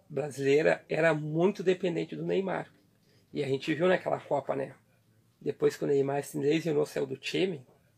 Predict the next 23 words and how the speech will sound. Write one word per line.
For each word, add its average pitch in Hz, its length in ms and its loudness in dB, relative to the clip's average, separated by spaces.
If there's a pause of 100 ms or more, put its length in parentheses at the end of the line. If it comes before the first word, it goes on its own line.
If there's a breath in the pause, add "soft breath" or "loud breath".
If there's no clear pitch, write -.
(760)
o 131 120 -10
time 135 300 -4
não 139 120 0
existiu 147 440 0
mais. 220 500 0 (800 soft breath)
E 175 60 -8
aí 143 160 0
o 139 40 -4
Thiago 135 280 -4
Silva 143 280 -4
ficou - 240 -2
de - 80 -8
fora 147 240 2
daquele 139 480 -4 (340 soft breath)
contra 139 240 0
a 139 40 4
Alemanha, 180 460 6
Thiago 135 260 -4
Silva 208 560 4
e 165 120 0
o 160 60 2
Neymar, 156 720 4 (240)
pss, - 300 -8